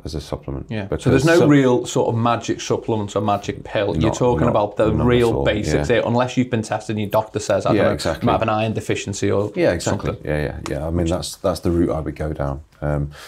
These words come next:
Speaker 1: and most G Ps will test you for, you know,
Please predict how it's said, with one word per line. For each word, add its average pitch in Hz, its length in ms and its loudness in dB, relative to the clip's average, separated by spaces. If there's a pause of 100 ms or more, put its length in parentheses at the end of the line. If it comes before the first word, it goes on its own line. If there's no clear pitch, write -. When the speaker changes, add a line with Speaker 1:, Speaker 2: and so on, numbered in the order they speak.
(140)
Speaker 1:
and 95 180 2
most 104 200 0
G 80 160 0
Ps 80 260 0
will 80 340 0 (120)
test - 280 -2
you 76 120 0
for, 76 280 0 (120)
you 80 120 -2
know, 69 160 0